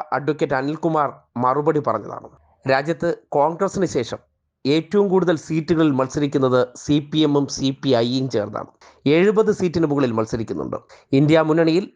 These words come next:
രണ്ടാം സ്ഥാനത്ത്. ചെറുകക്ഷി എന്ന് ആക്ഷേപിക്കുന്നവർ, ദുർബലരെന്ന് പറയാൻ ശ്രമിക്കുന്നവർക്കുള്ള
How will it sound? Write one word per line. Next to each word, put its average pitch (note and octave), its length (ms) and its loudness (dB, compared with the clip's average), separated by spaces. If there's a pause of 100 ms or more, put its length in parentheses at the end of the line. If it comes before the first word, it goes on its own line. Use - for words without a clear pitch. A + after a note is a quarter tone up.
(200)
രണ്ടാം C3 340 0
സ്ഥാനത്ത്. - 440 -12 (280)
ചെറുകക്ഷി G#3 680 0
എന്ന് F3 240 2 (180)
ആക്ഷേപിക്കുന്നവർ, C3 800 -4 (560)
ദുർബലരെന്ന് F#3 680 0
പറയാൻ D3+ 380 0
ശ്രമിക്കുന്നവർക്കുള്ള C3 800 -4